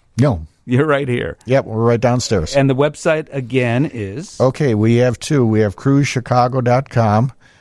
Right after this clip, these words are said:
Speaker 1: which is for the, uh, Chicago Architecture River Cruise aboard Chicago's First Lady.
Speaker 2: cruise chicago dot com.
Speaker 1: And then we have mercury cruises dot com,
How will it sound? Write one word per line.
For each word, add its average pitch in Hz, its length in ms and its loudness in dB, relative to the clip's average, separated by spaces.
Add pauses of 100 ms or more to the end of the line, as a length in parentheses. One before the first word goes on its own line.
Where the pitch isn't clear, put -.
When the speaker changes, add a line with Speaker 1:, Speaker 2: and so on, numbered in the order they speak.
(200)
Speaker 1:
which 104 240 0
is 110 140 0
for 113 240 2
the, 107 460 2
uh, 101 180 2
Chicago 107 920 0
Architecture 107 640 -4
River 110 260 2
Cruise 104 360 0
aboard 104 280 0
Chicago's 98 540 -2
First 92 300 -4
Lady. 127 280 2
Speaker 2:
cruise 110 360 -8
chicago 107 580 -4
dot 90 320 -12
com. 87 280 -6
Speaker 1:
And 110 160 2
then 107 120 2
we 107 140 2
have 104 180 0
mercury 117 400 0
cruises 160 560 0
dot 95 280 0
com, 98 460 0